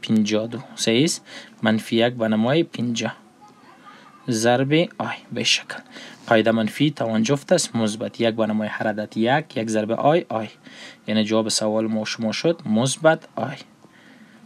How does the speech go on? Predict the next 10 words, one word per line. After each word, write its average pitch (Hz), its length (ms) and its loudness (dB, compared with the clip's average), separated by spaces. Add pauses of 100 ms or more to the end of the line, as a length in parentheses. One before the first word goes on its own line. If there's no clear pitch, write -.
(200)
جواب 110 260 -2
سوال 110 420 0
است - 260 -4
مثبت 135 580 -2
آی 113 120 -2 (100)
که 104 80 -6
در 113 60 -10 (280)
رو 107 60 -4 (100)
پیداش 117 360 0
کرده 175 260 4